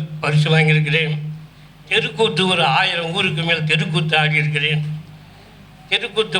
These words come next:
பல வகையில் நானே கதையை எழுதி கொடுத்து அந்த கதையை இப்படி ஒரு அரசனுடைய கதை போல நடித்து காட்டியிருக்கிறேன், பரிசு வாங்கியிருக்கிறேன். இப்ப ஜோதிடத்திலும் உங்கள் முன்னால் வந்து, ஏ, ப-, சுந்தரராஜன் அவர்கள் என்னை கூப்பிட்டு கொண்டு போனார். எங்க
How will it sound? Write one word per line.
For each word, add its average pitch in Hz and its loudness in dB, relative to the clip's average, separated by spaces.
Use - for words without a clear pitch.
பல 156 2
வகையில் 185 0
நானே 190 2
கதையை 165 2
எழுதி 180 -6
கொடுத்து 175 -2
அந்த 175 -6
கதையை 180 0
இப்படி 165 -4
ஒரு 160 2
அரசனுடைய 165 -2
கதை 185 2
போல 208 2
நடித்து 175 0
காட்டியிருக்கிறேன், 160 -2
பரிசு 175 -2
வாங்கியிருக்கிறேன். 151 -4
இப்ப 220 -2
ஜோதிடத்திலும் 196 0
உங்கள் 196 -2
முன்னால் 202 2
வந்து, 170 -4
ஏ, 196 0
ப-, 165 0
சுந்தரராஜன் 190 0
அவர்கள் 170 0
என்னை 165 2
கூப்பிட்டு 196 -4
கொண்டு 160 0
போனார். 151 2
எங்க 185 -2